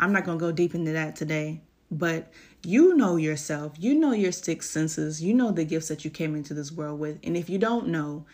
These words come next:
now, it's even, you know, more imperative that you take this time to sit with yourself,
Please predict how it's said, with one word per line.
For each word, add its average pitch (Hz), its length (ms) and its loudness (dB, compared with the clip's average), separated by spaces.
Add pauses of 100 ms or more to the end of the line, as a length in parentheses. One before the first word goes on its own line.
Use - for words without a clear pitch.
(120)
now, 170 540 -4 (720)
it's 233 160 2
even, 220 480 2 (140)
you 190 140 0
know, 156 200 -2
more 175 480 0
imperative 180 640 -2
that 160 220 -6
you 185 40 -4
take 165 200 -8
this 160 160 -4
time 160 240 -4
to 156 40 -6
sit 156 240 -4
with 156 140 -6
yourself, 147 480 -8